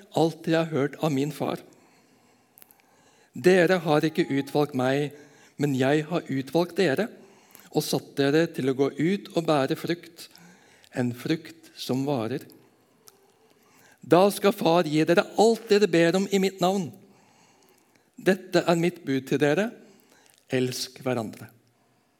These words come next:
Slik lyder Herrens ord. Vær så god, sitt. Kjærlighet.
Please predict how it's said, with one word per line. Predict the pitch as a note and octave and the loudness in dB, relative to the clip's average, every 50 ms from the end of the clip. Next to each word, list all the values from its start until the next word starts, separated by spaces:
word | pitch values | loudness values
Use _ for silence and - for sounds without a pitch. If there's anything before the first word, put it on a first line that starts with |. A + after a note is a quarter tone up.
| _ _ _ _ _ - - _ _ _ _ _ | _ _ _ _ _ -20 -20 _ _ _ _ _
Slik | - - - - B2 C3 C3+ C3 - - | -16 -14 -8 -4 -2 -2 -2 -4 -8 -12
lyder | - - - A2+ G#2 G#2+ A2+ A#2 B2 - | -8 -8 -6 -6 -6 -6 -8 -8 -8 -10
Herrens | D#3 C3 - - - - - | -10 -10 -10 -12 -14 -16 -18
ord. | - - - - _ _ _ A4 G#4+ G#4+ - - G#4+ - - - - - - - - - - - _ - | -18 -20 -20 -20 _ _ _ _ -20 -20 -20 -20 -20 -20 -20 -20 -20 -20 -20 -20 -20 -20 -20 -18 _ -10
Vær | - A2+ | -10 -10
så | - - | -10 -10
god, | - - | -12 -12
sitt. | - - - - - - _ _ _ _ _ _ - _ _ _ _ - - - - - - - - - - - - - - - - - - - - - - - - - - - _ _ _ _ _ - - - - - - - - - - - - - - - - - - - - - - - - - - - - - - - - - - - - | -12 -12 -14 -20 -20 -20 _ _ _ _ _ _ -20 _ _ _ _ -20 -20 -20 -20 -20 -20 -20 -20 -20 -20 -20 -20 -20 -20 -20 -20 -20 -16 -12 -10 -10 -10 -10 -14 -20 -20 -20 _ _ _ _ _ -20 -20 -20 -20 -20 -20 -20 -20 -20 -20 -20 -20 -20 -20 -20 -20 -20 -20 -20 -20 -20 -20 -20 -20 -20 -20 -20 -20 -20 -20 -20 -16 -10 -4 2 6
Kjærlighet. | - A3+ A3+ G3+ D#3+ D3+ D#3+ F3 G#3 A3+ G3+ - - - - | 8 8 8 8 6 6 6 6 6 6 6 4 0 -10 -14